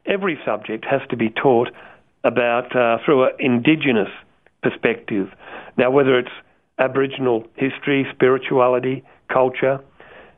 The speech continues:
every subject has to have that Indigenous perspective, and there's nothing there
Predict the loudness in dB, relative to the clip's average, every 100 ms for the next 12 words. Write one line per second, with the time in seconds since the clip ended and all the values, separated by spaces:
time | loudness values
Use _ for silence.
0 | -2 0 2 0 2 0 0 -6 -4 0
1 | -2 0 2 2 2 2 2 2 -6 -20
2 | _ -2 0 2 0 2 0 -2 -4 -6
3 | -2 -2 -2 -2 -2 -4 -12 -20 -20 -20
4 | _ -2 2 4 2 0 -2 0 -2 0
5 | 0 0 -2